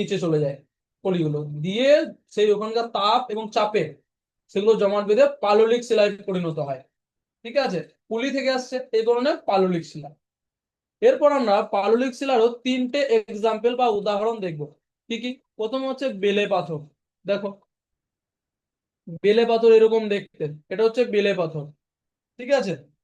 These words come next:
এটা হচ্ছে বেলে পাথর। তো বেলে পাথরও কিন্তু পাললিক শিলা মতন করে তৈরি হয়। ঠিক আছে, এবার বেলে পাথর মানে বুঝতে পারছো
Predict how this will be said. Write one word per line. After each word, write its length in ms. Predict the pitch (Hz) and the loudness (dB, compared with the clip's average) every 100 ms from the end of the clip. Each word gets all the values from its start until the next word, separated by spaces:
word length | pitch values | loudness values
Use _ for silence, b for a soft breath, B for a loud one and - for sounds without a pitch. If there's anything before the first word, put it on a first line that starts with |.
| _ _ _ _ _ _ 190 | _ _ _ _ _ _ -10
এটা 120 | 190 208 | -8 -6
হচ্ছে 200 | 208 277 381 - _ _ _ _ 160 | -2 0 0 -6 _ _ _ _ 0
বেলে 200 | 202 214 180 | 2 2 0
পাথর। 240 | 160 151 - _ _ _ _ _ _ _ _ - _ _ _ | -4 -8 -14 _ _ _ _ _ _ _ _ -20 _ _ _
তো 60 | 196 180 | -2 2
বেলে 160 | 226 233 | 4 4
পাথরও 260 | 247 254 254 | 2 0 -2
কিন্তু 200 | 254 247 - | -6 -8 -4
পাললিক 300 | 240 240 247 - | 0 2 0 -4
শিলা 160 | 254 254 240 | -4 -2 -4
মতন 180 | 240 240 | -8 -8
করে 120 | 247 240 247 247 | -8 -10 -8 -6
তৈরি 200 | 247 240 | -4 -4
হয়। 120 | 226 233 _ _ _ | -4 -6 _ _ _
ঠিক 80 | 240 233 | -4 -2
আছে, 100 | 175 147 | -2 -6
এবার 120 | 185 170 | -8 -4
বেলে 140 | 202 233 | -2 0
পাথর 180 | 233 240 233 | -2 -2 -2
মানে 100 | 240 233 | -4 -6
বুঝতে 160 | 226 247 | -6 -6
পারছো 180 | 247 | -6